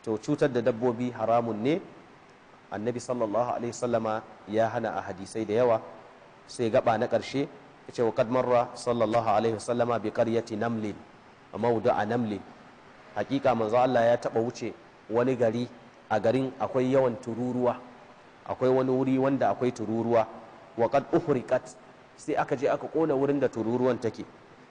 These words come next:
Fa qala, sai manzo Allah ya ce sallallahu alaihi wasallama, "Innahu la yanbaghi an yu'azziba bin nari illa rabbun nar." Lalle baya halatta ai azaba da wuta, sai ubangijin wuta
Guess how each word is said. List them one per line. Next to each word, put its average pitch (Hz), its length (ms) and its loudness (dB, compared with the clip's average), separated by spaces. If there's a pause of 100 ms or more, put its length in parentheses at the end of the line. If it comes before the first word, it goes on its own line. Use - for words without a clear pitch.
(400)
Fa 117 100 -2
qala, 131 240 4
sai 135 160 -6
manzo 120 220 -2
Allah 117 220 2
ya 110 60 2
ce 117 160 -8
sallallahu 113 480 0
alaihi 107 240 -2
wasallama, 131 440 0 (380)
"Innahu 127 380 0
la 113 140 6
yanbaghi 120 440 0
an 113 220 -2
yu'azziba 117 580 -2
bin 104 260 -6
nari 113 360 0
illa 113 340 0
rabbun 104 400 -6
nar." 101 240 -2 (520)
Lalle 120 260 -2
baya 135 280 4
halatta 110 440 0
ai 107 180 -2
azaba 113 420 2
da 104 80 -2
wuta, 131 280 0
sai 170 140 -2
ubangijin 120 600 -4
wuta 120 300 0